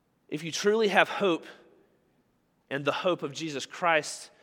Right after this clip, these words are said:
welling up within you, you're not gonna be able to dam that up. It is going to burst forth. We can't restrain our lips.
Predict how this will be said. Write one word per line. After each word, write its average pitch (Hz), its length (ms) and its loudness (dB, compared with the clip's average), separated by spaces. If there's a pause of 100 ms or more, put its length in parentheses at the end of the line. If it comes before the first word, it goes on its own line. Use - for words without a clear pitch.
(220)
welling 170 440 4
up 160 160 4
within 151 320 -4
you, 123 200 -2 (200)
you're 202 220 2
not 262 220 4
gonna 269 120 0
be 240 180 8
able 247 160 6
to 208 60 4
dam 208 260 6
that 254 160 8
up. 320 260 10 (2500)
It 190 120 4
is 190 140 0
going 196 480 2 (260)
to 170 280 0
burst 175 600 4 (160)
forth. 160 300 4
We 240 160 0
can't 269 320 -2
restrain 180 400 0
our 147 100 4
lips. - 640 0